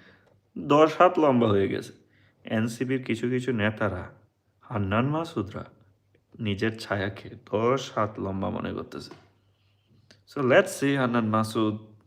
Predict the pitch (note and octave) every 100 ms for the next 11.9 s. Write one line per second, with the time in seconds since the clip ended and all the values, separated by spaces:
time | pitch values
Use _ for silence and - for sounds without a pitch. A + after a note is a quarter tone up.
0 | - - - G2 F#2 F#2+ F#2+ G2 F#2+ F#2
1 | G#2+ - - - _ _ _ _ A2 G2
2 | G3+ - G2+ - - - - - _ -
3 | - - - - - - - - - -
4 | - - A2 G#2 A#2 B2+ C#3+ F#3+ G3 -
5 | _ - - - _ _ _ _ - G2+
6 | G2 G#2 G#2 - _ _ _ _ - -
7 | - _ _ _ _ - - - - _
8 | _ _ _ - - _ _ _ - -
9 | _ _ _ _ _ _ _ _ _ _
10 | _ - _ _ - - - _ - A2
11 | G#2 A2+ C3+ - E3+ D3+ G#2 F#2